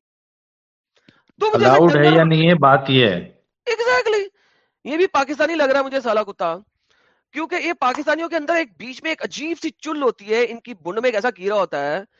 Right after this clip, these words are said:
Speaker 1: جو ان کو تحمل سے بات نہیں کرنے دیتا۔ انہوں نے اگلے کو سبڈیو کرنا، ان کو پتہ نہیں کہ میں خود پاکستانی ہوں سالا،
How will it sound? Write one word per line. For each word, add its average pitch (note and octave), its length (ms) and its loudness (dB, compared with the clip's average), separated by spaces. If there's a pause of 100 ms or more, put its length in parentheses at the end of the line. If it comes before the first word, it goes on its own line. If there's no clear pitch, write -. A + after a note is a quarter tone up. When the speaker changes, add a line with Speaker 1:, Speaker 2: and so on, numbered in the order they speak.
(220)
Speaker 1:
جو B3+ 280 -4
ان A#3+ 200 -8
کو C4+ 140 -2
تحمل G#3+ 540 -6
سے A#3+ 120 -2
بات F#3+ 300 2
نہیں G3 120 -8
کرنے C3+ 240 -6
دیتا۔ A2 200 -12 (1040)
انہوں C#4+ 180 -2
نے D4+ 140 4
اگلے G#3+ 400 0
کو C4+ 120 0
سبڈیو B3+ 460 -4
کرنا، G#3 220 -2
ان A#3 120 -2
کو C4 100 -2
پتہ A3+ 220 -2
نہیں B3+ 160 -4
کہ C4+ 80 0
میں A#3+ 140 -2
خود A#3 240 -10
پاکستانی G3+ 380 -4
ہوں G3+ 60 -6
سالا، F#3+ 260 0